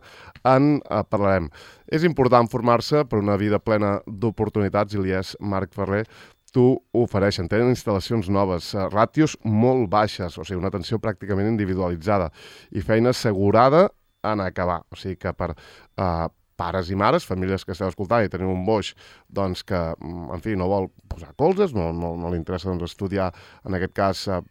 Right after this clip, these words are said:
la via, doncs, de, de, de l'eso, doncs, pot fer un, un cicle formatiu i formar-se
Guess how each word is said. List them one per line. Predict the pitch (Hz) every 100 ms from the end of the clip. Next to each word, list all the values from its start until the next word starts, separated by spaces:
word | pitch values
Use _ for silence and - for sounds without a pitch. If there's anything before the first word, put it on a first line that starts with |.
| - 90
la | 87
via, | 87 92
doncs, | 87 85 82
de, | 85 - - - _
de, | - 95 -
de | 98
l'eso, | 95 98 151
doncs, | 135
pot | 90
fer | - 92
un, | 87 85 -
un | 87
cicle | - 101 92
formatiu | 104 98 92 110 135 175 - - -
i | 110
formar-se | 113 113 101 101 98 - 147